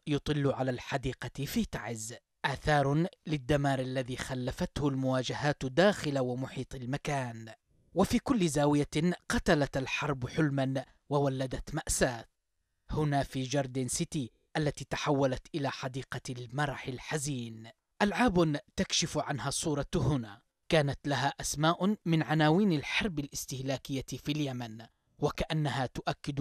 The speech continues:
أن العاصفة في تعز ليست أكثر من مجرد لعبة. تقضي المدينة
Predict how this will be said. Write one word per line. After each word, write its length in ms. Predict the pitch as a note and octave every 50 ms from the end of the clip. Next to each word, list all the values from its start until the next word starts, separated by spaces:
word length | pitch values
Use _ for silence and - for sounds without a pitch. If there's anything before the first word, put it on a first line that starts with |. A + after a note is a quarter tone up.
| D3 - -
أن 180 | D3+ D3 D3
العاصفة 760 | C#3+ C3+ C3 - - C3+ C3 - - D3 - - C#3 - - C3
في 160 | - - C3
تعز 460 | - - - - A2+ C#3 C3+ A#2+ A2+ A#2+ - _ - - _
ليست 460 | - G#3 B3 C4 - - - F3+ D3+ - - _ _ -
أكثر 480 | - - _ - B2 C3 D#3 D3 C#3
من 220 | C3+ C#3 C3+ C3 B2+
مجرد 480 | C3 B2 C3+ C3 B2 B2+ B2+ B2 B2+
لعبة. 440 | D#3 D#3 D3+ - G#2+ A2+ - G2 G2+ - - _ _ _ _ _ _ _ _ _
تقضي 380 | B3 - - - G3 D#3+ D#3+
المدينة 540 | D3+ C3+ C3 C3 C#3 C#3+ C#3 E3+ F3+ E3 D#3